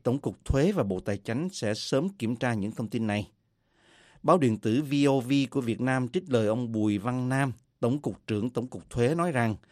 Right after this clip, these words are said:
đây là vụ việc liên quan đến nhiều cơ quan chức năng và ngành thuế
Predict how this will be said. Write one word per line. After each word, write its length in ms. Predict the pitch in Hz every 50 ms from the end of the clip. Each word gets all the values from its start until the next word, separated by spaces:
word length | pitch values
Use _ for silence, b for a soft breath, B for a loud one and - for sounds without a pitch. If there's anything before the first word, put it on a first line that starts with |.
| b b b b b b b -
đây 220 | 165 156 160 160 156
là 140 | 147 135 117
vụ 200 | 98 113 113 107
việc 240 | 107 120 107 -
liên 160 | 139 147 147 135
quan 240 | - 147 139 135 135
đến 200 | 143 165 185 170
nhiều 160 | 147 123 107
cơ 160 | - - 135
quan 240 | 127 - 139 135 120
chức 160 | - 190 -
năng 240 | 151 143 143 143 123 - _ _ _ _ -
và 200 | - 107 123 120
ngành 220 | 110 110 110 107
thuế 380 | 104 - 117 123 131 156 208